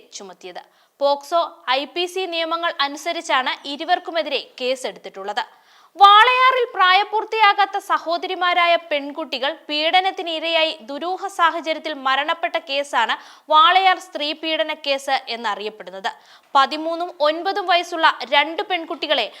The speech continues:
അൻപത്തിരണ്ട് ദിവസങ്ങളുടെ ഇടവേളകളിൽ ഒറ്റമുറി വീടിനുള്ളിൽ തൂങ്ങി മരിച്ച നിലയിൽ കണ്ടെത്തി. പോസ്റ്റ്മോർട്ടം പരിശോധനയിൽ മരണത്തിന് മുൻപ്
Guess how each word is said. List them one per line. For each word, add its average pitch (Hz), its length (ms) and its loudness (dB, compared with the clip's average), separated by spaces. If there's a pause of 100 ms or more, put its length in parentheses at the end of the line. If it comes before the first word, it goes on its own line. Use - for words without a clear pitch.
(180)
അൻപത്തിരണ്ട് 403 680 0
ദിവസങ്ങളുടെ 339 760 -2
ഇടവേളകളിൽ 302 760 0 (220)
ഒറ്റമുറി 381 640 2
വീടിനുള്ളിൽ 311 680 -4 (120)
തൂങ്ങി 370 260 -4
മരിച്ച 349 340 -2
നിലയിൽ 285 400 -6 (120)
കണ്ടെത്തി. 190 380 -6 (420)
പോസ്റ്റ്മോർട്ടം 480 720 4
പരിശോധനയിൽ 403 640 -2
മരണത്തിന് 330 580 -2
മുൻപ് 302 440 -2